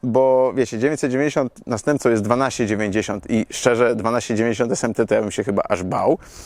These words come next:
bo tutaj te dwa cylindry są po prostu niemalże idealne. Sto pięć koni, sto newtonometrów,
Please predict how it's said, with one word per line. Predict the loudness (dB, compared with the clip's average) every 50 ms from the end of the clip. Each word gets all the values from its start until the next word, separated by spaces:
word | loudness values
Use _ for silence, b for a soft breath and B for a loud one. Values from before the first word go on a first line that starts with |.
| B B B B B B B B B B B
bo | 4 4
tutaj | 6 6 4 4 4 4 2 2
te | 2 0 0
dwa | 2 2 2 2 2
cylindry | 2 0 2 2 2 2 2 0
są | 2 2 2 2 2
po | 2 0 0
prostu | -2 -2 0 0 -2 -4 -4 -6 _ _ _ -16 -6 0
niemalże | 2 2 4 4 2 2 2 2
idealne. | 4 4 4 4 2 0 0 -2
Sto | -4 -2 -2 0
pięć | 0 0 -2 -2
koni, | 0 0 0 0 0 -2 -2 -2
sto | -2 -2 0 0 0
newtonometrów, | 0 0 0 0 0 2 2 2 0 2 2 2 2 2 0